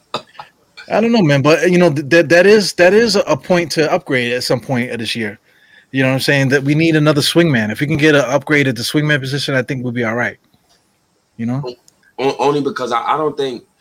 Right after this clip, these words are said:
Speaker 2: 'cause Rose and Quickley, like, they both traffic cones, but both of them will compete.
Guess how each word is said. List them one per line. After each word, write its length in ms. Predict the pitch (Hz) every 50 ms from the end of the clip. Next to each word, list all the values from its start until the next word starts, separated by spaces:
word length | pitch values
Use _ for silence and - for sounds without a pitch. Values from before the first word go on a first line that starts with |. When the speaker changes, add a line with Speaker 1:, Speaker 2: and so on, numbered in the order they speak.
| _ _ _ _ _
Speaker 2:
'cause 260 | - 139 139 117 98 82
Rose 640 | 78 110 139 165 190 208 220 226 226 214 - -
and 200 | 131 131 113 -
Quickley, 720 | - - - 139 165 190 - 196 214 220 226 233 240 - _ _ _ _ _ _ _ _ _ _ _ _ _ _ _ _ _ _ _ _ -
like, 280 | 113 107 95 - _
they 140 | - 151 185 175
both 300 | - 143 151 165 151 -
traffic 540 | - - - 143 151 180 190 - 190 185 180
cones, 640 | - 180 190 196 202 208 214 226 233 226 - - - _ 190
but 320 | 190 202 190 196 165 -
both 320 | - 185 190 226 226 -
of 80 | 190 196
them 140 | 185 175 160
will 160 | 160 156 156
compete. 580 | - 127 113 - - - - - - - -